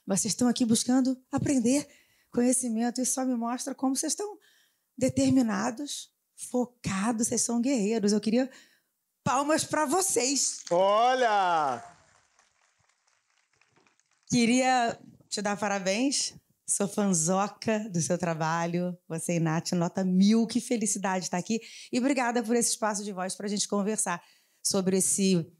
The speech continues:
Speaker 1: poder das escolhas, né? Eu não sei em que momento vocês estão nesse, da vida. Eu tenho um filho de dezoito anos que está fazendo vestibular pro final do ano, também junto com vocês, pra economia. Ele tá exausto, gente. Ele tá assim,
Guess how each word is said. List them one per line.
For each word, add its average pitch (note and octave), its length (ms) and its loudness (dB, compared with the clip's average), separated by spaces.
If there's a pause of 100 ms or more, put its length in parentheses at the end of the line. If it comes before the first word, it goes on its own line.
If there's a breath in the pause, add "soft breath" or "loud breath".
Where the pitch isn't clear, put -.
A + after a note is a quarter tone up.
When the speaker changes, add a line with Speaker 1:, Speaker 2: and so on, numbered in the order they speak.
(280)
Speaker 1:
poder C4 300 2
das A#3 160 0
escolhas, D#3 600 0
né? F#3 80 2
Eu G#3 80 2
não G#3+ 80 4
sei A3+ 160 0
em - 20 -4
que A3 100 -4
momento F#3 400 2
vocês E3 200 -2
estão F3 260 -2
nesse, D#3+ 380 -2 (360 loud breath)
da D#3+ 220 -2
vida. D#3 500 0
Eu E3 140 0
tenho G#3 180 -2
um G#3 60 -4
filho F#3 240 -2
de D#3+ 140 -4
dezoito E3 360 -2
anos A3+ 300 -6
que A3 80 -12
está G#3+ 300 -4
fazendo G3 400 2
vestibular F3+ 760 0 (540 soft breath)
pro F#3 160 4
final F3+ 480 2
do E3+ 100 2
ano, F3+ 320 2
também G3 480 0
junto G#3 280 2
com G3+ 120 -4
vocês, F3+ 400 0
pra F3+ 160 -2
economia. F3+ 560 0 (380 loud breath)
Ele C4 200 2
tá C4+ 200 -2
exausto, D3+ 640 -2
gente. D#3+ 360 0
Ele F#3 140 -2
tá G3+ 140 -4
assim, G#3 280 -2